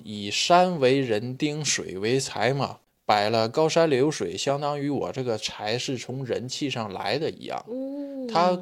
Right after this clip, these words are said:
Speaker 1: 跟单纯摆一个石头是不一样的。
Speaker 2: 就老板办公桌上摆什么会比较气派？摆媳妇儿的照片儿。
Speaker 1: <laughs> 通常情况下，老板的桌上摆一个绿植。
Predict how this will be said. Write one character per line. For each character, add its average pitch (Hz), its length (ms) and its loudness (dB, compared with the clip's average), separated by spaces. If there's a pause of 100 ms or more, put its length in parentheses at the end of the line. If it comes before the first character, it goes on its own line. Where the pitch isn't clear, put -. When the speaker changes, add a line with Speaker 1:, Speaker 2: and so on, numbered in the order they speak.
Speaker 1:
跟 175 300 0
单 180 280 4
纯 156 260 -8
摆 - 220 -4
一 104 140 -2
个 131 120 0
石 120 360 -4
头 104 340 2
是 - 220 -8
不 - 120 -6
一 123 120 -2
样 160 280 2
的。 - 120 -20 (120)
Speaker 2:
就 339 140 2
老 240 220 12
板 240 160 8
办 254 120 6
公 277 160 2
桌 285 200 2
上 208 180 2
摆 - 220 -2
什 170 160 -2
么 190 340 2 (120)
会 196 220 0
比 - 120 -8
较 120 160 -2
气 - 280 -8
派？ - 340 -12 (200)
摆 170 140 -4
媳 - 200 -4
妇 226 100 -2
儿 233 60 2
的 196 60 0
照 202 180 0
片 233 220 -8
儿。 269 80 -14
Speaker 1:
<laughs> - 20 -12 (2250)
通 262 240 4
常 151 280 2
情 104 160 -2
况 120 240 2
下， 110 240 4
老 98 200 4
板 120 160 2
的 90 120 -8
桌 139 260 2
上 123 280 -2
摆 90 240 -4
一 107 160 -6
个 135 220 0
绿 147 240 -4
植。 127 540 -2